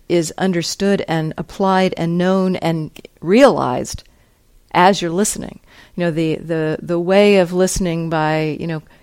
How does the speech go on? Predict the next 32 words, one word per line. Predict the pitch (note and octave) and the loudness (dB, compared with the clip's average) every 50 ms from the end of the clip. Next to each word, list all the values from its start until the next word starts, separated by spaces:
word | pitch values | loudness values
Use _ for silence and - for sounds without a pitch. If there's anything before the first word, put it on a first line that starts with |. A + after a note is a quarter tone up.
| _ _ | _ _
using | - F3+ F#3 G#3 G#3+ F#3 F3+ F#3 E3+ F3 | -4 0 2 2 4 2 2 0 0 -2
your | E3 D#3 D#3 - - | -2 -4 -6 -8 -10
conscious | - - G#3 F#3+ F#3 - - D#3+ D#3 - | -6 -2 -2 -2 -2 -2 -6 -10 -10 -8
thought | - - F3+ E3+ E3 E3 D#3+ - | -6 -4 -4 -2 -2 -2 -4 -4
and | - D#3+ D#3 D#3 D#3 D#3+ - | -8 -8 -8 -8 -10 -10 -8
thinking | - F#3 F3 E3+ - F3 E3 E3+ | -4 -4 -4 -2 -4 -6 -6 -6
about, | E3 - E3+ D#3+ D#3 D#3 D#3+ E3 D3+ | -4 -2 -2 -2 0 -2 -2 -4 -6
and | D#3 C#3 C#3 D3 C#3 - - _ - - - - - _ - | -6 -8 -10 -10 -12 -16 -20 _ -20 -20 -20 -20 -20 _ -12
that | G#3 D#3+ E3 F#3 F#3 F3+ - | -4 0 2 4 4 4 2
will, | - E3+ E3 D#3 D#3 - _ _ _ _ _ _ _ - | 0 0 0 0 -2 -6 _ _ _ _ _ _ _ -8
that | - F3 F#3+ - - - _ _ _ _ | -2 0 0 0 -2 -6 _ _ _ _
can | - - A#3 B3+ C4 A3+ | -4 0 0 2 2 2
get | G#3 F#3+ F3 D#3+ | 4 4 2 2
in | E3+ E3 | 0 -2
the | D#3+ D#3+ | -4 -4
way | D#3+ E3+ F3+ G3+ G#3 G3 F3 - | -2 0 2 2 2 2 0 -2
of | - D#3 C#3+ | -4 -4 -4
that | D#3+ D#3 - - - _ | -4 -4 -4 -6 -8 _
kind | - - E3 D#3 D#3 D#3 D3 | -12 -10 -8 -8 -8 -8 -8
of, | D3+ D3+ C#3+ C#3+ - - - | -10 -10 -12 -14 -18 -16 -12
um, | - C#3+ D3+ D3 C#3+ C#3 D3+ - _ _ _ _ _ _ - | -10 -10 -10 -10 -12 -12 -16 -18 _ _ _ _ _ _ -4
recognition. | - - E3 - F3 D3+ D#3+ F#3 G#3+ - - - - - | -2 -2 -2 -2 -6 -8 -6 -6 -6 -6 -8 -12 -12 -12
So | - - - F3 E3+ D#3+ D#3+ - - - - - - - _ _ _ _ | -12 -8 -4 -2 -2 -2 -4 -8 -16 -20 -20 -20 -20 -20 _ _ _ _
try | - - A3+ A3+ B3+ | -4 0 2 2 2
it | B3+ - - | 2 0 -2
for | - - A#3+ | -4 -4 -4
yourself | A#3 A#3 A3 - C4 A#3+ G3+ - - | -4 -4 -4 -4 -4 -4 -4 -6 -6
both | G#3 G#3 G3+ - | -6 -6 -6 -6
ways. | G3+ A3 A#3+ F#3 C3 - - - - | -6 -6 -6 -6 -8 -10 -12 -16 -16
See | - - - F#3+ | -12 -8 -6 -6
what | F#3 F#3 F#3 | -6 -6 -6
happens. | E3+ F#3+ G#3 G#3+ - - - - - - - - - | -6 -6 -8 -8 -10 -12 -14 -14 -16 -16 -18 -18 -20